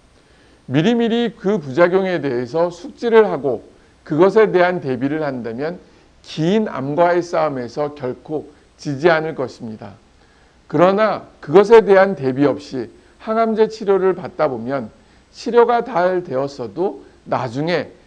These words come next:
그 부작용으로 인해 몸이 많이 망가집니다. 가장 대표적인 것이 신장 손상, 심장 손상 등입니다. 이들 부작용은 충분히 예방이 가능합니다.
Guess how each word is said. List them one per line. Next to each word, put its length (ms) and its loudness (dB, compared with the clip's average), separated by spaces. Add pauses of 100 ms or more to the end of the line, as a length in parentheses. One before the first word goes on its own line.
(120)
그 240 0
부작용으로 760 -2
인해 340 -4 (260)
몸이 340 0
많이 280 -2
망가집니다. 760 -10 (340)
가장 380 2
대표적인 640 0
것이 440 -8 (340)
신장 460 0
손상, 500 -8
심장 460 -2
손상 360 -8
등입니다. 540 -12 (760)
이들 300 2
부작용은 680 -2
충분히 500 -6
예방이 380 0
가능합니다. 640 -12